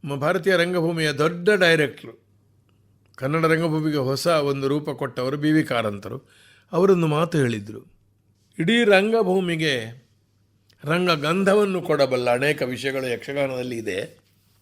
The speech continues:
ಆದರೆ ಅದು ತಾನು ಗೊತ್ತಿಲ್ಲದೆ ಬೇರೆಯವ್ರ ಹತ್ರ ಬೇಡ್ತಾ ನಿಂತಿದೆ" ಅಂತ. ಅದನ್ನೇ ಶಂಭು ಹೆಗ್ಡೆ ಅವರು ಹೇಳ್ತಿರು, "ಚಿಂತಾಮಣಿ ಕಡ್ಡಿಯನ್ನು ಕಿವಿಯ ಮೇಲೆ ಇಟ್ಟುಕೊಂಡು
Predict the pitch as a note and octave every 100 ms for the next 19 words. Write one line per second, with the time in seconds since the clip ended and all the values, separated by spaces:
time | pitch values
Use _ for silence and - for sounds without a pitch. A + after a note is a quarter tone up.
0 | _ _ _ - E3+ G3+ F3+ E3+ C#3+ A#2+
1 | - _ _ D#3+ F3 E3+ D#3+ F3 E3+ D#3+
2 | D#3+ G#3+ F3 C#3 C#3+ A#2 F#2+ _ _ _
3 | _ E3+ D#3 F3 D3+ C#3 E3+ D3+ D#3+ D#3+
4 | D3+ C3+ B2 - G#2 F2 D#2+ _ _ _
5 | C#3+ - D#3 - C#3 F#3+ F#3 E3 E3+ F3
6 | D3+ C#3+ C#3 B2+ A2 A2+ G2+ D#3+ E3 F#3
7 | E3+ D3+ C3+ C#3 C3+ B2+ C3 B2+ D#3+ E3+
8 | F3 C#3+ C3+ B2+ B2 G#2+ B2+ G#2+ F2+ F#2
9 | G#2